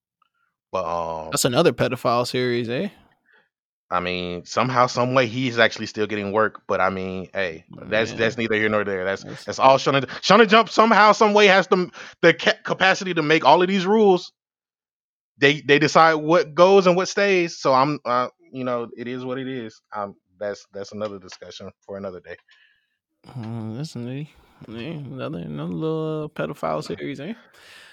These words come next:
Speaker 2: Uh, n-, listen, I think, okay, I'm, I'm done off that. <laughs> But
Speaker 1: This
Speaker 2: yes.
Speaker 1: man here. <laughs>
Speaker 2: Nero's great though. I, I like Nero. I,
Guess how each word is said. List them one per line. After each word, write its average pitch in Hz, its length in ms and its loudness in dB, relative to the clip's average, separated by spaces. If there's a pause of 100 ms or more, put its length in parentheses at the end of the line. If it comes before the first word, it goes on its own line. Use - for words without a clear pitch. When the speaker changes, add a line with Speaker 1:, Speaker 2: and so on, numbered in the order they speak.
(140)
Speaker 2:
Uh, 151 880 4
n-, 156 260 -10 (300)
listen, 120 460 -8 (1040)
I 196 100 6
think, 247 220 8
okay, 131 380 0 (560)
I'm, 143 140 -10
I'm 139 200 -6
done 117 200 -8
off 101 180 -14
that. - 240 -2 (280)
<laughs> - 140 -2 (560)
But 151 100 4
Speaker 1:
This 143 80 2
Speaker 2:
yes. 120 140 0 (140)
Speaker 1:
man 95 80 -12
here. 87 180 -6 (480)
<laughs> - 460 -4
Speaker 2:
Nero's 262 440 12
great 233 300 10
though. 151 160 10
I, 139 180 12
I 139 160 12
like 151 200 10
Nero. 147 420 6
I, 139 280 8